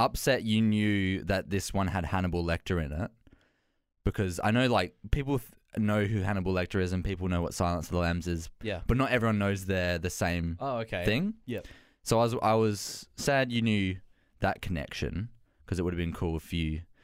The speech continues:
Speaker 1: watched it and you just realised, "Oh, it's that Hannibal Lecter guy."
Speaker 2: Oh, there is, fuck.
Speaker 1: <laughs>
Speaker 2: Oh, fuck.
Speaker 1: Anthony Hopkins? Oh, you're trying to think who
Speaker 2: Mads
Speaker 1: he played.
Speaker 2: Mikkelsen.
Speaker 1: <laughs> Yeah.
Speaker 2: That's him, right?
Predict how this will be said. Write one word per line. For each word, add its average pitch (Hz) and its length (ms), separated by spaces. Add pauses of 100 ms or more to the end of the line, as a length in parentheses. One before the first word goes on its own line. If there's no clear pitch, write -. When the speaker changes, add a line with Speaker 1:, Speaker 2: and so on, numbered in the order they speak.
(200)
Speaker 1:
watched 87 240
it 85 80
and 80 140
you 80 60
just 78 100
realised, 82 340
"Oh, 440 140
it's 370 80
that - 160
Hannibal 170 420
Lecter 170 340
guy." 80 360 (480)
Speaker 2:
Oh, 139 400 (280)
there 180 600 (180)
is, 135 760 (1120)
fuck. - 340
Speaker 1:
<laughs> - 60 (420)
Speaker 2:
Oh, 175 220 (200)
fuck. 110 300
Speaker 1:
Anthony 113 440
Hopkins? - 600 (680)
Oh, 82 120
you're 82 120
trying 80 200
to - 40
think 73 240
who - 140
Speaker 2:
Mads 151 340
Speaker 1:
he 208 60
played. 196 240
Speaker 2:
Mikkelsen. 107 1400
Speaker 1:
<laughs> 139 220
Yeah. 82 380
Speaker 2:
That's 143 240
him, 113 200
right? 113 280